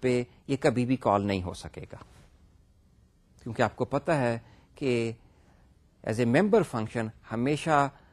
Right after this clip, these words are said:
لیفٹ ہینڈ آپرینٹ کے ریسپیکٹ سے آپریٹر کال ہوتا ہے، اور یہاں پہ آپریٹر ریئل ہے اور اس کا رائٹ ہینڈ سائڈ جو ہے وہ کمپلیکس ہے۔ اس لیے we were forced to define this as a non member function،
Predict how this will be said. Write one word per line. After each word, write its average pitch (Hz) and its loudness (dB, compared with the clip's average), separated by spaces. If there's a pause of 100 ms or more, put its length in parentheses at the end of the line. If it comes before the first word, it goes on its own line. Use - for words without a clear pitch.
(140)
لیفٹ 139 -2
ہینڈ 147 0
آپرینٹ 131 -2
کے 139 0
ریسپیکٹ 131 -2
سے 117 2
آپریٹر 110 0
کال 82 -4
ہوتا 85 -10
ہے، 92 -6
اور 127 4
یہاں 120 2
پہ 160 -2
آپریٹر 127 2
ریئل 113 0
ہے 107 0 (340)
اور 147 2
اس 123 -4
کا 123 4
رائٹ 123 2
ہینڈ 135 -2
سائڈ 107 -2
جو 113 -2
ہے 92 -2
وہ 190 6
کمپلیکس - -8
ہے۔ - -12 (500)
اس - -2
لیے 135 2
we 113 -2
were 120 0
forced 220 2
to 143 -4
define 120 -2
this 101 -6
as 90 -12
a 107 -2
non 120 0
member 90 -10
function، 90 -14